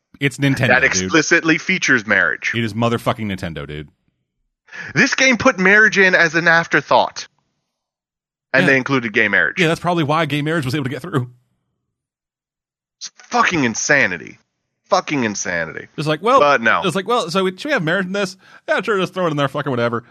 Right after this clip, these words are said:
Speaker 1: All right, all right, yeah, we're setting it up for cert. Wait, did we, we remember to, like, disable gay marriage? Oh, fuck.
Speaker 2: Well, seeing as you can't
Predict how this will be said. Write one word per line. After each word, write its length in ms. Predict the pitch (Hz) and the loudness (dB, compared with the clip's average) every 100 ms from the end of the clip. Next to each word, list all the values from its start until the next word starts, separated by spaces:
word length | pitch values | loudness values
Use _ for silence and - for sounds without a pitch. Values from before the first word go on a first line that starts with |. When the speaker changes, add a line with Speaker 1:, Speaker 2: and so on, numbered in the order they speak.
| _ | _
Speaker 1:
All 60 | 233 | -4
right, 140 | 220 - | -4 -2
all 60 | |
right, 100 | 214 | -2
yeah, 80 | 165 | 0
we're 60 | 143 | 0
setting 200 | 196 190 | 0 -2
it 20 | |
up 60 | 185 | -2
for 80 | 185 | -2
cert. 260 | 180 123 - _ _ | -2 -4 -8 _ _
Wait, 140 | 180 143 | -6 -4
did 100 | 202 | -4
we, 120 | 403 359 | -6 -8
we 200 | 277 214 | -14 -10
remember 240 | 294 277 254 | -6 -4 -2
to, 60 | 196 | -2
like, 160 | 143 - 147 143 | -4 -6 -18 -10
disable 360 | 139 135 156 147 | -6 -2 -4 -4
gay 180 | 117 143 | -4 -2
marriage? 400 | 190 202 185 - _ _ _ _ _ _ _ _ | -2 -2 -8 -16 _ _ _ _ _ _ _ _
Oh, 100 | 85 | -12
fuck. 340 | - 104 90 - _ _ _ _ _ _ _ _ _ _ _ _ _ _ _ _ _ 151 | -8 -6 -6 -8 _ _ _ _ _ _ _ _ _ _ _ _ _ _ _ _ _ 2
Speaker 2:
Well, 120 | 156 | 2
seeing 260 | 202 208 | 4 2
as 160 | 180 - | 0 -4
you 100 | 151 - _ | -10 -14 _
can't 920 | - - - - 151 151 151 143 127 | -14 -14 -14 -6 0 2 4 4 0